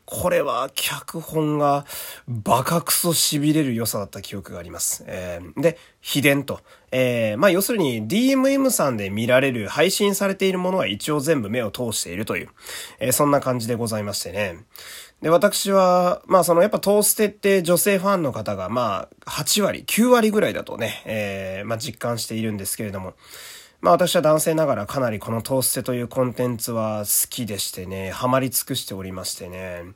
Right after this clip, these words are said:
まあ、このトーステってやつは、歴史エンタメの最高峰やと私は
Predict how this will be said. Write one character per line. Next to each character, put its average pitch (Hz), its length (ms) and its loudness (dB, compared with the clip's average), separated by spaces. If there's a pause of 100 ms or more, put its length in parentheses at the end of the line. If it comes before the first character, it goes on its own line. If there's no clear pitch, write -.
(540)
ま 101 100 -4
あ、 98 40 -4
こ 135 120 0
の 127 140 4
ト 151 160 0
ー 165 40 4
ス 160 100 0
テ 185 100 2
っ - 40 2
て - 140 -4
や 170 100 8
つ 165 120 0
は、 135 320 6 (200)
歴 151 260 6
史 - 180 4
エ 294 200 8
ン 277 120 6
タ 180 160 8
メ 143 100 4
の 117 160 0
最 240 380 4
高 277 220 6
峰 147 200 4
や 117 80 0
と 120 100 -4
私 113 360 -4
は 98 200 -2